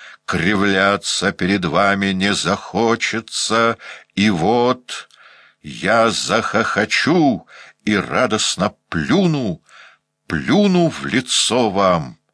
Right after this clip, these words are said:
я бесценных слов, транжир и мод». Зал взорвался, послышались оглушительные свистки, истерический крик «Долой!».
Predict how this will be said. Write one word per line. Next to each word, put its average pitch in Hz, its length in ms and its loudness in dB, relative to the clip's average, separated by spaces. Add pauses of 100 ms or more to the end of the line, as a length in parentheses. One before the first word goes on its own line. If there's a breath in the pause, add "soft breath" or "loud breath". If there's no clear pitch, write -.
(260)
я 95 500 0
бесценных 76 1040 -4
слов, - 720 -4
транжир 80 580 -2
и 78 40 -2
мод». 76 400 -6 (1400)
Зал 82 360 -4
взорвался, 76 800 -4 (440 loud breath)
послышались 87 720 -2
оглушительные 76 800 -4
свистки, 80 760 -4 (380 loud breath)
истерический 85 920 -4
крик 98 340 -2
«Долой!». 85 640 0